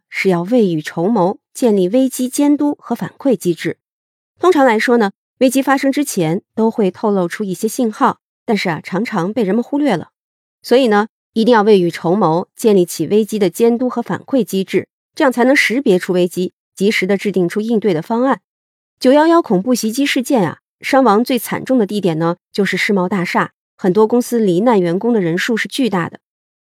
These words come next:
同样入驻在这个大厦里的摩根士丹利公司，他们的三千名员工只有六名员工遇难，不得不说这是一个奇迹。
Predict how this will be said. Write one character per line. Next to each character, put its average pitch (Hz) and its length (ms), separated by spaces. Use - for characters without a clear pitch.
同 254 220
样 294 180
入 302 160
驻 254 180
在 220 200
这 240 140
个 214 60
大 220 180
厦 208 220
里 170 140
的 170 220
摩 196 220
根 277 180
士 269 220
丹 262 180
利 254 140
公 208 180
司， 202 300
他 359 100
们 330 100
的 226 60
三 320 240
千 320 160
名 233 180
员 175 200
工 220 200
只 220 140
有 220 120
六 269 240
名 170 220
员 170 180
工 196 180
遇 196 120
难， 175 220
不 - 80
得 202 120
不 196 100
说 208 300
这 - 120
是 170 120
一 160 80
个 185 100
奇 143 300
迹。 - 280